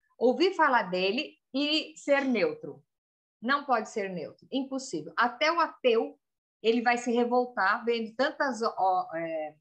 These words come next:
coisas óbvias que ele vai ficar com vontade de voltar a, é, virar cristão. Mas como ele é ateu, então ele vai falar que aquilo tudo é baboseira, não sei. Mas a verdade é o seguinte, ninguém consegue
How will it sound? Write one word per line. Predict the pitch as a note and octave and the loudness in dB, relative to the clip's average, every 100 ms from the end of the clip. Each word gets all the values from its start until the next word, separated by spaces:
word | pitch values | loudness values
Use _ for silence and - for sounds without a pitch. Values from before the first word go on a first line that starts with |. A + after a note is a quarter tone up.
| - | -2
coisas | G#3+ G#3 F#3 | 0 0 0
óbvias | A3 C4 F#3 F3 E3+ | 2 2 2 -2 -2
que | - | -2
ele | G3+ G3+ | -4 -2
vai | A3 | -4
ficar | - A3+ G#3+ - | -2 -2 -2 -4
com | A3+ | -2
vontade | A3+ G#3 G3+ A3 A#3 | -2 -2 0 0 0
de | G#3 C#4 C#4+ - _ - | -2 -4 -4 -12 _ 0
voltar | A#3+ C#4 C#4 C4 B3+ A3+ | 4 4 4 4 6 6
a, | A#3+ A3+ | 2 2
é, | G3+ G3 | 0 0
virar | G3+ A#3+ A#3+ | 0 0 0
cristão. | C4 D#4+ - A3 E3 | 0 -6 -4 -4 -2
Mas | G3+ A3+ | -2 -2
como | B3+ G#3 | -4 -4
ele | G#3 G#3 | -2 0
é | |
ateu, | B3+ - D4+ C#4 | 0 -2 -2 -2
então | A3 A3+ | -2 -4
ele | A#3+ | -4
vai | B3 | -4
falar | B3+ A#3+ | -2 -4
que | B3 | -4
aquilo | B3 A#3+ A3 | -10 -14 -16
tudo | C4 C4+ | -12 -10
é | |
baboseira, | C4+ C4+ C#4 C4+ E3+ - F3 | -6 -4 -2 -4 -8 -10 -14
não | |
sei. | G3 - - _ _ _ _ | -16 -16 -18 _ _ _ _
Mas | G3 A3 A3+ A3+ | 0 2 2 2
a | F#3+ | 0
verdade | A3 G3 G3 G#3 | 0 -2 0 -2
é | B3 | -2
o | |
seguinte, | B3 G#3+ D#3+ E3 A3+ | -6 -10 -12 -8 -4
ninguém | D4+ D4+ A3+ A3 A3+ | -4 -2 0 0 -2
consegue | B3 B3 - F#3 E3+ E3+ G#3+ | -2 -4 -4 -4 -2 -6 -10